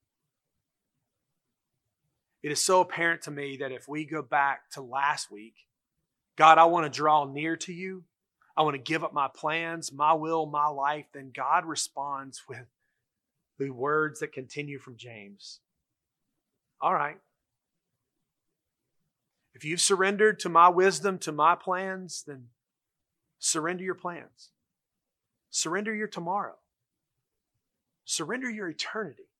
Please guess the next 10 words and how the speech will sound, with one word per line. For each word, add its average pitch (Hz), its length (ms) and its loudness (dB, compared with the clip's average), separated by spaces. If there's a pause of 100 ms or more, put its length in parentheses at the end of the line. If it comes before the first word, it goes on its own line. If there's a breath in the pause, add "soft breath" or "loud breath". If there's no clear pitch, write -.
(1700)
Surrender 175 440 -8
your 143 160 -12
today. 120 380 -14 (2250)
This 170 360 -8 (120)
is 139 440 -12 (560)
very 123 420 -12 (100)
serious. - 680 -14 (1400)
It's 131 180 -12
extremely 180 800 -4
important. 143 500 -14